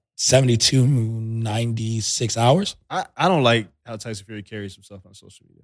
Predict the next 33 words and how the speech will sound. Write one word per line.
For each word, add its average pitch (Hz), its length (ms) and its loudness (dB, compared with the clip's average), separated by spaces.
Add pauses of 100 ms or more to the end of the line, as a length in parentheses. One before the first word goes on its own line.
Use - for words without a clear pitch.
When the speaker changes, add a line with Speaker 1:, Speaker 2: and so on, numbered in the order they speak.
Speaker 2:
I 160 80 -4
don't 196 100 4
like 185 200 2
this. - 200 -20 (840)
I 135 40 -8
think 190 260 2
it's 156 220 0
Speaker 1:
That's 104 400 -6
who 117 180 4
he 110 140 4
is 107 160 2
as 95 100 -12
a 92 100 -18
Speaker 2:
I 180 120 2
Speaker 1:
person. 208 100 2
Speaker 2:
know, 208 240 4
and 104 120 -4
it's 139 160 4
Speaker 1:
<laughs> 262 60 6
Speaker 2:
whack. 196 320 2
Like, 156 260 4
it's 160 260 4
like 156 260 4 (680)
Alexander 202 460 4
Usyk 156 500 2
has 123 220 0
basically 147 380 2
said, 123 320 2 (240)
ev-, 131 240 4 (120)
"Okay, 160 500 2 (140)
okay, 160 180 4
Speaker 1:
Yep. 147 100 4
Speaker 2:
Belly," 131 220 4